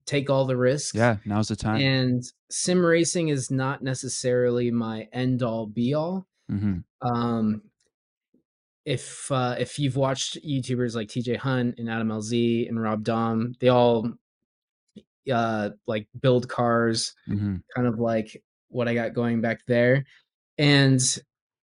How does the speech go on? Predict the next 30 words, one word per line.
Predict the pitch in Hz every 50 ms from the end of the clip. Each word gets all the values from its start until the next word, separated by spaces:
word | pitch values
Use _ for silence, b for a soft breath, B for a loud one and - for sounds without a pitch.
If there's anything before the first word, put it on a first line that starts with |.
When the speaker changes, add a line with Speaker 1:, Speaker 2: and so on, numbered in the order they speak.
| _ _ _ _ _ _ _ _ _ _ _ _ _ _ _ _ _ _ _ 156
Speaker 1:
eventually, | 147 143 127 156 160 170 160 - - 180 160 151 143 135 131 131 127 - _ _ _ _
I | 147 160
don't | 180 175 160 147
wanna | 147 151 147 143
necessarily | 139 143 139 135 - - 135 131 127 127 123 113
transition | - - 127 120 120 117 110 - 113 107 - -
out | 131 143 160 165
of | 147 131
sim | - 135 123 120
racing, | 117 113 113 110 - 120 117 110
but | 117 120
I | 117 113
kinda | - - 170 180 180 156
just | 135 127 120 - -
wanna | 127 123 123 123 117
be | 110 120 117 117 113 113 113 113 110 110 117 - - _ _ _ _ _ _ _
everything | - 135 131 123 131 131 127 - - 131 123 123 120 120 120 117 117 117 117 117 110 117 _ _ _ _ _ _ _ _ _ _ _ _ _ _ _ _
car | - - 143 139 139 135
content | - 143 135 131 127 - 139 131 127 123 123 - - _ _ _ _ _
related. | 131 127 120 120 120 120 117 113 113 107 107 104 101 - - _
Speaker 2:
Yeah. | - 113 - -
Speaker 1:
So, | - - - 123 117 117 113 113 113 110 113 - - -
you | 139 131
know, | 123 120 117 117 117 - - _
I'd | 131 135 135
like | 131 131 131 131 -
to | - 131 123 123 120 120 - - _ _ _ _ _ _ _ _ _ -
do | 139 135
track | 127 - 147 147 147 139 -
days | - 143 135 131 127 127 123 123 120 120 120 - -